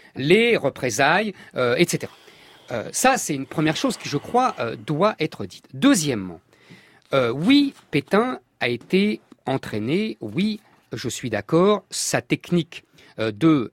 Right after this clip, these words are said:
euh, la dissimulation et, euh, de, de la, de, de, euh, du, euh,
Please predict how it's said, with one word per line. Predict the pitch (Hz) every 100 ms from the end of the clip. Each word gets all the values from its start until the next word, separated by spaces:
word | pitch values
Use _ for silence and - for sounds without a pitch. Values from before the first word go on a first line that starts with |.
| -
euh, | 104
la | 110
dissimulation | 127 - 147 131 120 - 151 113 -
et, | 147 127 - - - -
euh, | 107 101
de, | 98 123 104
de | 107
la, | 95 101
de, | 101 92
de, | 92 - - -
euh, | 104 101 - -
du, | 107 101 - - -
euh, | -